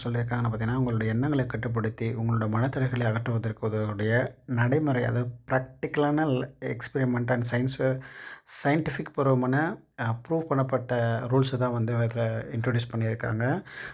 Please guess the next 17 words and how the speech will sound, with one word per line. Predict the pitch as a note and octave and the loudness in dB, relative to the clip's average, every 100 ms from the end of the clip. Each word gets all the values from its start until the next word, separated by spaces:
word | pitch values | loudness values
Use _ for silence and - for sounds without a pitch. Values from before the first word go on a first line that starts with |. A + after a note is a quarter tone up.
| - | -8
கிட்டத்தட்ட | C3 A#2+ C3 C#3 C3+ | -4 -2 0 2 2
one | B2 | 2
or | B2+ B2+ | 0 -2
two | A#2+ | -2
tactics | A#2 A#2 B2 - | -4 -4 -2 0
இதுல | A#2 G#2+ | 0 -2
தான் | B2 A#2 | -6 -6
சொல்லியிருக்காங்க. | A2+ A2+ A2+ A2+ | -4 -2 0 0
இந்த, | C3 A#2 B2 | 2 0 0
இந்த | A#2 | 0
புக்ல | A#2 A#2 D3+ | 0 2 2
உங்களுக்கு | C3 B2+ | 2 2
என்னென்ன | B2+ C3 C3 B2+ | 0 2 4 2
விஷயம் | B2+ A#2 C#3+ B2+ | 0 -2 0 0
நீங்க | A#2 A#2 | 0 -2
தெரிஞ்சுக்கலாம்னு | A#2+ A#2+ A#2+ A2+ A2+ | -2 -2 -2 -2 -2
பார்த்தீங்கன்னா, | A2+ A2 B2+ F#3 | -2 0 0 -2